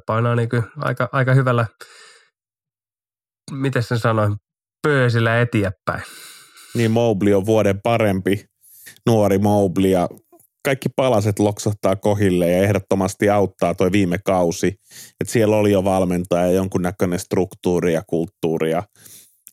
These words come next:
Speaker 2: organisaation aluskasvillisuus kuhisemassa – tästähän tulee jännittävää. Cleveland Cavaliers kilpailee, no, väistämättä playoff-paikasta.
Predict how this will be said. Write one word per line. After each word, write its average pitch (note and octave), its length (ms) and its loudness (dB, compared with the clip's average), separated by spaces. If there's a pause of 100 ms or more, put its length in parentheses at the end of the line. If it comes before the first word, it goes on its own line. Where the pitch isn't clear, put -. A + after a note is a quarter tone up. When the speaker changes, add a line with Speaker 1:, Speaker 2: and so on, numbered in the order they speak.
(160)
Speaker 2:
organisaation G2+ 840 -2
aluskasvillisuus G2 1200 -2 (800)
kuhisemassa – G2 1040 0 (640)
tästähän C3 520 0
tulee A2+ 260 2
jännittävää. G2+ 720 0
Cleveland F#2+ 480 0 (100)
Cavaliers F2 580 -2 (960)
kilpailee, F#2 840 0 (200)
no, A#2 240 0 (920)
väistämättä A2+ 640 -2
playoff-paikasta. F#2+ 1120 0